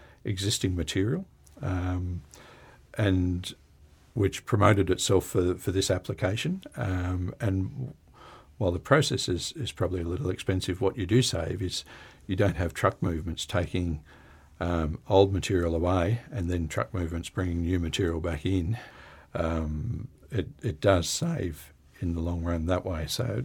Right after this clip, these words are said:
we're, we're trialling it in this case. Um, we think it's a, it's an ideal section to trial it on, um, and we're, we're expecting some really good results out of it.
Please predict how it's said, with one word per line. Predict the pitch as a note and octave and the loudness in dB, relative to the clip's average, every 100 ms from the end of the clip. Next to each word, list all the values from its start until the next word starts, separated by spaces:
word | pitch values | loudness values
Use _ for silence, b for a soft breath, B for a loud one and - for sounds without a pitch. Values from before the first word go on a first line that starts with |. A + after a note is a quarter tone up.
| G#3 | -2
we're, | D#3+ C3+ | -2 2
we're | C#3 | 2
trialling | A#2+ B2 A2+ A#2 A2 | 4 8 8 8 6
it | G#2+ | 4
in | A2 | 2
this | A#2+ | 0
case. | - F#3 - C#3+ | 2 0 0 -4
Um, | A#2+ F#2 F#2 | -2 -2 -2
we | E2+ | -4
think | G2 | -6
it's | F#2+ - | -4 -6
a, | G2 - - - | -6 -10 -20 -12
it's | A#2 A#2 | -6 -4
an | |
ideal | F#2+ F#2 D#3+ - | -2 -2 -2 -2
section | - A2+ - G2 | 0 0 0 -2
to | |
trial | F2+ G#2 G2+ G2 | 0 2 4 2
it | F#2+ | 2
on, | B2+ D3+ - - | 0 -2 -16 -8
um, | G#2 G2 F#2 - - B B B B B - | -6 -4 -4 -6 -8 B B B B B -8
and | E2 E2+ G2+ - - - - - b b b b | -6 -4 -4 -4 -4 -6 -10 -14 b b b b
we're, | - F2 D#2+ E2+ - - - | -6 -4 -4 -4 -6 -8 -6
we're | F2+ | -6
expecting | F2+ - - - F#2 | -4 -2 -2 -2 -4
some | B2+ | -2
really | - F2+ | -2 -2
good | F#2+ F2+ | -2 -4
results | D#3 F#2 E2+ - | 0 0 0 -2
out | - | -4
of | A#2+ | -2
it. | E2 | -8